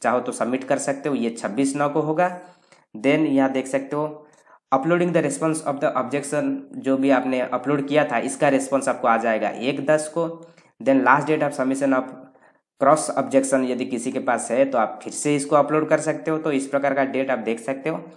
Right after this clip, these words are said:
Then date of declaration of result आपका होगा आठ तारीख से लेकर तेरह दस दो हज़ार इक्कीस के बीच में, ठीक है।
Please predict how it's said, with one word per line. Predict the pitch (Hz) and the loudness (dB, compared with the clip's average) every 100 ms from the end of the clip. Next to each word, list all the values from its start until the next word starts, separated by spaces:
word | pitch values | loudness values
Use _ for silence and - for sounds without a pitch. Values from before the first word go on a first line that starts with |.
| _ 113 | _ -2
Then | 135 120 | 0 2
date | 143 160 | 2 4
of | 160 131 | 2 0
declaration | 131 135 135 139 127 | 0 0 0 0 -2
of | 120 | -2
result | 113 123 123 | -2 -2 0
आपका | 110 - 104 | 0 -2 -4
होगा | 104 107 156 - - - _ _ - | -2 -2 -2 -4 -18 -20 _ _ 4
आठ | 131 156 - | 6 6 4
तारीख | 143 139 | 2 2
से | 135 131 | 0 -2
लेकर | 113 107 151 160 165 - - - | -2 -2 2 2 0 -12 -14 -2
तेरह | 127 139 135 | 2 4 4
दस | 123 123 | 2 0
दो | 113 107 | 0 0
हज़ार | 113 120 - - 110 - - - | 2 0 -2 -14 -18 -18 -16 -12
इक्कीस | - 131 135 | -6 -2 0
के | - | 0
बीच | 98 101 - | -4 -4 -8
में, | 92 87 - _ _ _ _ _ _ _ _ _ _ _ _ _ | -12 -14 -18 _ _ _ _ _ _ _ _ _ _ _ _ _
ठीक | 147 135 | -4 -2
है। | - | -4